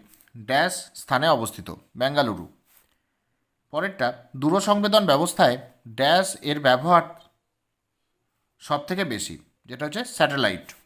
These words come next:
পরেরটা, উপগ্রহ চিত্রের ক্ষুদ্রতম একককে বলে, যেটা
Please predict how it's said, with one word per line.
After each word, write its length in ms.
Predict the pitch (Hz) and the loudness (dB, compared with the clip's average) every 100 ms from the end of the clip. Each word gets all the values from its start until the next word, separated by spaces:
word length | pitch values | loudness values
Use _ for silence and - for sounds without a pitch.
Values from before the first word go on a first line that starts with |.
| _ _ _ | _ _ _
পরেরটা, 540 | 139 165 185 131 123 - | -6 -6 -4 -4 -4 -8
উপগ্রহ 460 | 147 190 190 233 220 | -2 -2 2 0 0
চিত্রের 400 | 208 196 214 202 | -2 -4 -4 0
ক্ষুদ্রতম 640 | 170 156 190 208 175 127 - | 0 2 4 4 4 2 2
একককে 400 | 135 175 175 196 | 2 2 0 0
বলে, 300 | 123 101 80 - _ _ _ _ _ - | 0 0 -6 -14 _ _ _ _ _ -14
যেটা 540 | 135 165 214 - | -6 -2 -2 -4